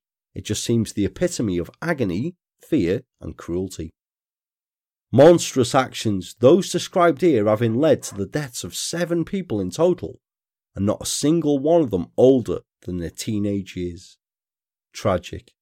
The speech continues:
What do you folks think? Well, you can share your thoughts with me in the thread that's up in the show's Facebook discussion group right now,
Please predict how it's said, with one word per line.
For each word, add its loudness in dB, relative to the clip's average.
What -2
do -6
you -2
folks -10
think? -16
Well, 8
you 4
can 0
share 6
your 6
thoughts 6
with 6
me 2
in 2
the 2
thread 0
that's 0
up 2
in 2
the 4
show's 4
Facebook 0
discussion 0
group 2
right 2
now, -4